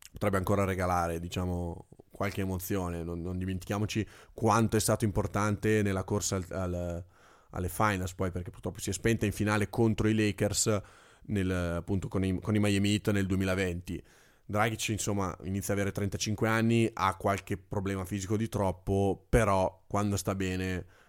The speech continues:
è ancora un, un signor giocatore. Ehm, secondo te, Matte,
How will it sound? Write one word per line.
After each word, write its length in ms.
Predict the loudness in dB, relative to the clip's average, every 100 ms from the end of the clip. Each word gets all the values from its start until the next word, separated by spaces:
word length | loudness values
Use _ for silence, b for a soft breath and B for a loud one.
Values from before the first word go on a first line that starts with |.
| b
è 120 | -8
ancora 400 | -6 -4 -2 -2
un, 140 | 0 -2 -2 -2 -4
un 160 | -6 -6
signor 300 | -2 -2 0
giocatore. 680 | -2 -4 -2 -2 -2 -6 -12 b b b b b b b _ -6
Ehm, 720 | -2 0 2 2 2 0 -2 -4
secondo 360 | 0 4 6
te, 140 | 8 6
Matte, 520 | 4 0 -2 -4 -4